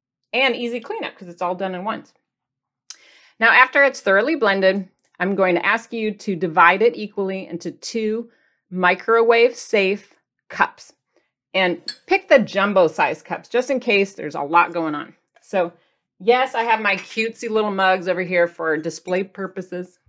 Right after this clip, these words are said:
My, my No Time to Cook cookbook mug and my Today Show mug from when I was on, uh, the Today Show. And these are super cute, but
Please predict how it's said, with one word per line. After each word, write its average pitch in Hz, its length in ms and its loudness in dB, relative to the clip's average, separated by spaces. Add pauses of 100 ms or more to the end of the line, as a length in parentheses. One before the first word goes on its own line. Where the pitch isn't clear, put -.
(100)
My, 170 360 -6 (560)
my 175 160 -4
No 190 200 -2
Time 196 280 -2
to 185 80 -4
Cook - 240 -6
cookbook 202 580 -6 (380)
mug 196 320 0
and 185 100 -4
my 165 100 0
Today 185 360 2
Show 208 200 -2
mug 190 300 2
from 180 160 -12
when 175 140 -8
I 170 40 -2
was 165 160 -4
on, 165 380 -4
uh, 160 140 -8
the 151 100 -10
Today 202 300 -4
Show. 196 320 -4 (360)
And 220 120 -4
these 302 180 4
are 277 100 8
super 285 300 0
cute, 214 340 4
but - 220 0